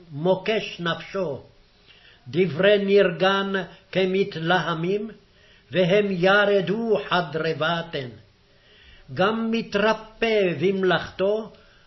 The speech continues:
אך הוא לבעל משחית. מגדל עוז שם אדוני,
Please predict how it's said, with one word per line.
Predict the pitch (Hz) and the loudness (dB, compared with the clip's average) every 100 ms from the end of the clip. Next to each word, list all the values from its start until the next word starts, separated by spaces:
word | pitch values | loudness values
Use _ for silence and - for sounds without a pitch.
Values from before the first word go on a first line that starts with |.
| _ _ _ | _ _ _
אך | 185 208 - | 4 4 2
הוא | 151 147 214 226 202 | -6 -2 -2 2 2
לבעל | 160 160 139 180 185 165 165 | 2 0 2 2 2 0 -2
משחית. | 156 147 143 - - 180 175 - _ _ _ _ _ _ - | -4 -4 -6 -10 -6 -8 -8 -20 _ _ _ _ _ _ -4
מגדל | 175 214 185 214 220 202 | -2 -2 2 4 4 4
עוז | 170 220 226 180 160 | 4 4 2 -2 -6
שם | - - 196 185 | -8 -2 -2 -2
אדוני, | - 175 170 165 156 165 180 | -4 -4 -2 -2 -2 -2 -4